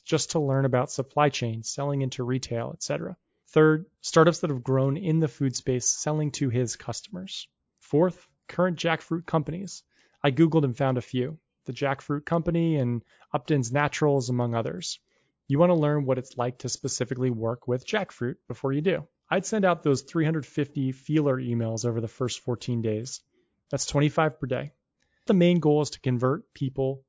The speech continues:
into a short conversation. The emails and the conversations become burpees. After your third day of twenty-five emails, and when you start getting responses to the first batches, you'll start to understand things about your customers. After your tenth customer interview,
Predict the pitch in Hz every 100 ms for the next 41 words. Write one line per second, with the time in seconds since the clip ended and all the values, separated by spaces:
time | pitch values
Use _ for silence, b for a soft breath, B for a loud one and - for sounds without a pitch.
0 | - 139 127 131 - 120 156 - 117 110
1 | - 110 - 156 - _ - 185 190 208
2 | 208 160 151 - 147 135 120 131 127 143
3 | 143 131 147 - 170 170 170 - 190 -
4 | - _ _ _ 143 135 147 135 - 170
5 | 165 151 143 135 - 165 165 156 143 127
6 | 120 117 156 - - 131 123 - 156 -
7 | 147 139 123 - 143 139 147 - 127 113
8 | - 147 135 - 123 127 147 151 - _
9 | _ 143 - 175 165 156 160 147 147 147
10 | 139 131 131 127 127 131 143 - 175 -
11 | 139 165 - - _ - 143 - 147 139
12 | 156 160 - 151 - 131 180 165 117 117